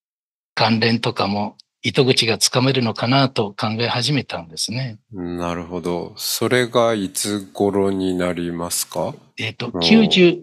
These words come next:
Speaker 1: 九十二年に三十歳で帰ってきて、
Speaker 2: はい。
Speaker 1: 九十五年ぐらいに初めて、あの、スマナサーラ長老をお招きして、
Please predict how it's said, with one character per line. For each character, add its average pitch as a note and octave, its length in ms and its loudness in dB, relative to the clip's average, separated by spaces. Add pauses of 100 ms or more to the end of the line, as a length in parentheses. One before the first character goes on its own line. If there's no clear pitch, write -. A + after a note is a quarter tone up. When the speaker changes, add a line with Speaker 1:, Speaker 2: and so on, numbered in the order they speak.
Speaker 1:
九 G#3+ 240 6
十 E3+ 180 8
二 F#3+ 200 8
年 F3+ 280 6
に F#3 380 6
三 D3 380 2
十 D#3+ 160 4
歳 B2+ 320 4
で A#2 120 2
帰 - 160 -4
っ A#2+ 140 2
て - 260 -4
き - 160 -4
て、 C#3 400 4 (320)
Speaker 2:
は F#2 220 0
い。 D#2+ 220 -6 (260)
Speaker 1:
九 G3 240 6
十 C#3 420 4
五 A#2+ 260 -4
年 F#3+ 300 6
ぐ G3 140 4
ら F#3 160 4
い D#3 60 4
に F3 160 6
初 C3+ 260 2
め C#3 160 6
て、 A2 380 2 (800)
あ B2 80 -6
の、 A2 120 -4
ス - 140 0
マ A#2+ 100 0
ナ A#2+ 80 0
サ B2+ 140 -2
ー - 20 -4
ラ G#2+ 100 -4
長 G#2+ 260 0
老 G2+ 100 -2
を G#2+ 300 -2
お A2+ 80 -6
招 G#2+ 280 -4
き - 140 -2
し - 140 4
て、 A#2+ 400 -2